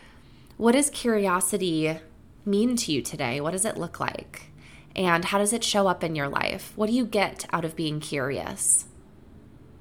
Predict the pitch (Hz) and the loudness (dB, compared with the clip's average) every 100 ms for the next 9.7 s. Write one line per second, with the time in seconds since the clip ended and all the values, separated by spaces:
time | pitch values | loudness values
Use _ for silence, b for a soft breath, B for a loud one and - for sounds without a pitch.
0 | - - - 208 196 190 208 220 185 151 | -20 -10 2 4 6 4 2 2 0 0
1 | 147 143 156 - B B B B B 196 | 0 -2 -6 -10 B B B B B -4
2 | 180 165 156 - 277 254 175 170 165 160 | 4 4 4 2 2 2 2 2 2 0
3 | - - 180 170 160 151 165 - - 220 | -2 -2 2 4 4 2 -4 -8 -8 -2
4 | 202 175 160 - 175 165 156 165 180 185 | 0 2 0 0 -2 0 0 0 0 0
5 | 185 165 156 151 143 - 214 262 220 147 | -2 -6 -6 -4 -2 -2 -2 0 0 0
6 | 156 - - 170 165 151 143 95 135 240 | -2 -4 0 0 0 -4 0 0 0 -2
7 | - - B B B B B B B - | -4 -10 B B B B B B B -20
8 | - 208 226 294 302 220 214 - 185 170 | 2 6 8 6 4 4 4 4 4 2
9 | 160 160 156 151 151 156 | 0 2 6 6 4 2